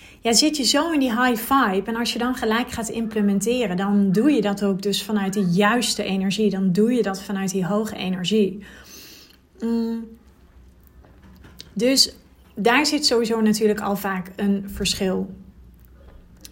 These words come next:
Daarnaast is het zo, en dat is ook de reden waarom ik een jaar bijvoorbeeld met mijn klanten werk. Eh, deze dame met wie ik aan het, eh, D M'en was, die had trajecten van vier maanden.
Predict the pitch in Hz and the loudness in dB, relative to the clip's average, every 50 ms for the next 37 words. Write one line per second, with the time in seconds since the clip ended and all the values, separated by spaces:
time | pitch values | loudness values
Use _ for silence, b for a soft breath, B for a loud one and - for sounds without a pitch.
0 | B B B B B B B B B 226 233 247 262 302 349 349 - - 220 - | B B B B B B B B B 2 4 4 4 4 2 2 0 0 0 0
1 | 214 185 - - 196 180 - 202 208 226 233 247 - - - - - - - - | 0 0 0 0 -2 -2 -2 -2 -2 -4 -4 -8 -14 -16 -20 -20 -20 -12 -6 -2
2 | 214 220 220 220 240 226 285 262 - - - 214 208 208 202 - - - 208 196 | 2 2 4 4 2 2 0 -2 -2 -2 0 0 0 0 0 -4 -6 -4 -2 0
3 | 202 202 208 220 220 214 190 208 208 208 202 202 208 208 220 214 - 208 202 190 | 0 2 2 2 2 2 2 0 0 0 0 -2 -2 -4 -4 -4 -2 0 0 2
4 | 196 208 220 233 220 185 190 180 196 202 180 190 190 - 202 190 175 202 208 208 | 2 2 2 2 2 0 -2 -2 -2 -4 -4 -4 -4 -4 -4 -2 0 0 0 2
5 | 214 240 262 247 214 - - 202 190 190 185 185 - 185 180 170 170 185 208 233 | 2 2 2 0 -2 -4 -4 -6 -6 -6 -6 -6 -6 -6 -4 -4 -4 -4 -4 -4
6 | 226 - - - B B B B B B B B - 196 190 175 208 214 220 214 | -6 -10 -16 -20 B B B B B B B B -6 -2 0 2 4 4 4 4
7 | 226 190 196 190 196 196 190 190 190 190 185 190 190 196 190 185 180 - - 185 | 2 2 0 0 0 0 0 2 0 0 0 0 0 0 0 0 -2 -2 -4 -2
8 | 190 185 180 180 - 196 185 180 180 170 196 190 185 180 - 196 196 202 190 185 | -2 -2 -2 -4 -6 -6 -6 -4 -4 -2 -2 -2 -2 -2 -2 -2 -2 0 0 0
9 | 185 190 190 185 - - 196 190 185 170 190 190 185 196 - - 202 190 196 208 | -2 -2 -2 -4 -4 -4 -2 -2 -2 -2 -4 -6 -6 -8 -8 -4 -4 -2 -2 -2
10 | 202 208 214 190 - 202 190 180 - 208 202 185 185 196 208 214 214 202 180 170 | -4 -4 -6 -6 -4 -4 -6 -4 -2 0 0 0 0 0 0 0 0 -2 -2 -2
11 | 165 202 220 247 | -4 -6 -8 -10